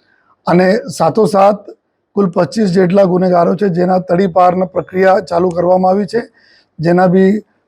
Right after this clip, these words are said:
ટૂંક સમયમાં એના ઉપર બી નિર્ણય જો લાગતા વળગતા જો એ સી પી એના તડીપાર ચલાવી રહ્યા છે એના ઉપર બી કાર્યવાહી થશે.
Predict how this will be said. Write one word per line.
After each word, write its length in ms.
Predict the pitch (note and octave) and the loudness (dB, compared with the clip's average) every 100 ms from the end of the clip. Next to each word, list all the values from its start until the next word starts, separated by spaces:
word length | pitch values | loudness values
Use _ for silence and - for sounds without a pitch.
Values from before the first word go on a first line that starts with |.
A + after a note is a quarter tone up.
| _ - | _ 0
ટૂંક 180 | G#3 | 0
સમયમાં 400 | D#3 G3 G3 G3 | 2 2 4 2
એના 240 | G#3 F3+ F#3+ | 2 2 2
ઉપર 240 | F3+ F#3+ | 2 2
બી 120 | F#3+ | 2
નિર્ણય 380 | F#3 F#3 F#3+ G3 A#3 G3 | 2 4 4 2 0 -4
જો 380 | F3 F3+ F3 _ _ _ _ - | 0 0 -2 _ _ _ _ -2
લાગતા 320 | D#3+ D#3 F#3+ | 0 2 0
વળગતા 360 | F3+ E3 F#3 F3+ | 2 0 0 0
જો 120 | F#3 | 2
એ 140 | F#3 | 0
સી 180 | D3+ F3 | -2 -6
પી 140 | G3+ G3 - - F#3 | -2 -2 -2 -10 -4
એના 320 | E3+ F3 F3 E3+ | 0 2 0 -2
તડીપાર 340 | F3+ F3 F#3 E3+ | -2 0 0 0
ચલાવી 320 | F3+ F3 G#3 | 0 2 4
રહ્યા 200 | F#3 D#3 | 4 0
છે 220 | C#3 C4 - _ _ _ | 0 -4 -6 _ _ _
એના 180 | E3+ F#3 | -2 2
ઉપર 200 | F#3 F#3+ | 2 2
બી 100 | F3+ | 0
કાર્યવાહી 360 | F3+ E3+ E3+ E3 | 2 2 2 0
થશે. 280 | D3+ C#3+ | -2 -2